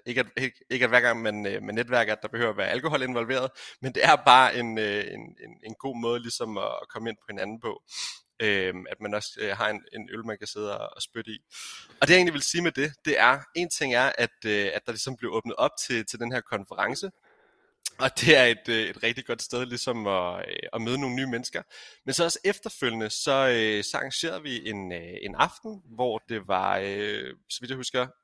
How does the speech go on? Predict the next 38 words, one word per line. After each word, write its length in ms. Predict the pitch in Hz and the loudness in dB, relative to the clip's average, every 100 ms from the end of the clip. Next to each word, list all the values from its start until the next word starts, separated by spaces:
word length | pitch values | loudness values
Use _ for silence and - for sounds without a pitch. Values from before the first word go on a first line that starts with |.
| - | -12
eller 200 | 104 - _ | -12 -16 _
jeg 80 | 104 | -4
kan 80 | 98 | -2
godt 100 | 107 | -4
huske, 280 | 131 - - 202 | -6 -4 -2 0
<laughs> 160 | - - | -2 -2
hvem 160 | 117 110 | -4 0
der 60 | |
var 60 | 117 | 0
med, 60 | 113 | 0
men 40 | 120 | -2
jeg 80 | 117 | -2
kan 80 | |
ikke 80 | 131 | -4
lige 80 | 127 | -4
huske, 160 | 143 - | -6 0
hvordan 220 | 117 120 | 2 2
det, 260 | 123 120 110 | 2 -2 -2
det 100 | - | -2
kom 160 | 123 113 | 0 0
i 40 | |
stand. 280 | - 131 - _ - - 208 170 113 | 2 2 2 _ -4 -2 -2 -6 2
Men 140 | 135 | 6
det 160 | 143 139 | 8 10
var 240 | 135 123 | 10 8
igen 440 | 104 127 156 170 139 | 6 4 2 2 2
Jesper 260 | 156 - | 2 2
fra 120 | 139 127 | -2 0
Mentor, 320 | 147 180 - | 0 0 -4
og 100 | - | -2
så, 280 | - 139 127 | 4 6 6
øh, 260 | 113 113 | 6 2
Søren 220 | - 113 | -2 -4
Skriver 340 | 113 - 135 165 | -4 -4 -4 -4
og, 400 | 170 113 110 104 | 0 2 2 0
og 80 | 110 | -2
Niklas 260 | 113 113 | -6 -8
Brun 240 | - 139 | -10 -14